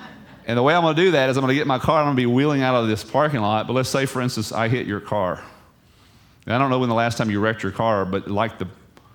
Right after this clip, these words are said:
the minimal damage you can have on a car is, like, a thousand bucks. I mean, even the slightest thing, it's like, okay, a thousand, whatever above a thousand is what you're gonna be paying. So I run into your car,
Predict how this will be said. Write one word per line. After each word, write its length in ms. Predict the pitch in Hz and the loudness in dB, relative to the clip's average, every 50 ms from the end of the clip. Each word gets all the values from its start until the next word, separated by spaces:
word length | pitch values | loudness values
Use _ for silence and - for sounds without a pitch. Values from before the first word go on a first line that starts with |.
| _ _ _ _ _ _ - | _ _ _ _ _ _ -4
the 80 | 110 | -2
minimal 460 | 104 110 120 139 147 156 147 143 127 | 0 2 2 2 2 2 0 0 0
damage 380 | 110 123 123 123 127 117 107 92 | 0 0 0 0 0 0 -2 -2
you 80 | 110 113 | -2 -4
can 120 | 107 98 | -2 -2
have 200 | 110 110 113 113 | 0 0 0 0
on 100 | 101 95 | -2 -4
a 40 | 95 | -4
car 240 | - 104 101 98 95 | -4 -2 -2 -2 -2
is, 80 | 90 | -2
like, 140 | 90 90 - | -4 -6 -6
a 40 | 87 | -6
thousand 440 | - - 95 90 90 92 98 90 87 | -4 -4 -2 -2 -4 -4 -6 -8 -8
bucks. 400 | - - 107 - - - - - - - - - - - - - - - - - - - - | -8 -10 -10 -12 -14 -18 -20 -20 -20 -20 -20 -20 -20 -20 -20 -20 -20 -20 -20 -20 -20 -14 -10
I 40 | 95 | -8
mean, 100 | 95 92 | -4 -2
even 240 | 117 127 120 113 | 0 0 0 0
the 80 | 104 92 | -2 -4
slightest 520 | - - - 101 107 117 110 110 98 - | -4 -4 -2 -2 0 0 0 -2 -4 -4
thing, 280 | - 113 104 92 92 92 | -4 -4 -2 -2 -2 -4
it's 160 | 90 85 - | -6 -6 -4
like, 180 | 95 92 90 - | -6 -6 -4 -4
okay, 220 | 101 101 107 101 | -6 -4 -2 -4
a 60 | 92 | -2
thousand, 440 | 87 - 151 165 147 127 113 113 110 | -2 0 0 0 0 0 0 0 0
whatever 300 | 110 120 127 131 117 117 | 0 0 0 0 0 -2
above 260 | 110 95 110 117 110 | 0 0 0 0 0
a 60 | 107 101 | -2 -2
thousand 540 | - 117 113 120 117 113 - 107 101 104 | 0 0 0 2 0 0 -2 -4 -4 -4
is 100 | 104 95 | -4 -4
what 160 | 107 107 101 - | -6 -6 -6 -6
you're 100 | 101 101 | -6 -6
gonna 120 | 101 98 | -4 -6
be 60 | 95 90 | -6 -6
paying. 320 | - 110 104 98 90 85 | -4 -4 -4 -4 -4 -4
So 160 | - - 107 | -4 -2 0
I 100 | 131 180 | 0 2
run 240 | 185 165 170 185 190 | 2 2 0 0 0
into 160 | 170 156 160 | -2 -2 -2
your 160 | 147 123 117 | -2 -2 -2
car, 460 | 113 - 135 131 123 107 104 113 117 | -2 -2 -2 0 2 2 0 0 -2